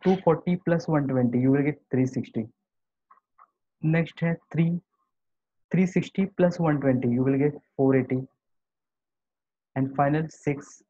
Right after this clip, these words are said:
so four एटी प्लस वन ट्वेंटी, you will get सिक्स हंड्रेड। So फायरिंग ऑर्डर से मैंने उसके एंगल्स भी डिसाइड कर लिए, so यहाँ पे मैंने उनको लिख दिया ज़ीरो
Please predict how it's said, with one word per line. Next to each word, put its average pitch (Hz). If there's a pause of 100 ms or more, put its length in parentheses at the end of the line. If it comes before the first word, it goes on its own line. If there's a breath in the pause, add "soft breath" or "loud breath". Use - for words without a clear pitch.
(200)
so 147 (100)
four 147
एटी 139
प्लस 135
वन 127
ट्वेंटी, 127
you 127
will 135
get - (200)
सिक्स -
हंड्रेड। 95 (1120)
So 135 (260)
फायरिंग 135
ऑर्डर 143
से 147
मैंने 135
उसके 135
एंगल्स 123
भी 117
डिसाइड 107
कर 98
लिए, 98
so -
यहाँ 123
पे 135
मैंने 131
उनको 143
लिख 123 (120)
दिया 104 (1800)
ज़ीरो 123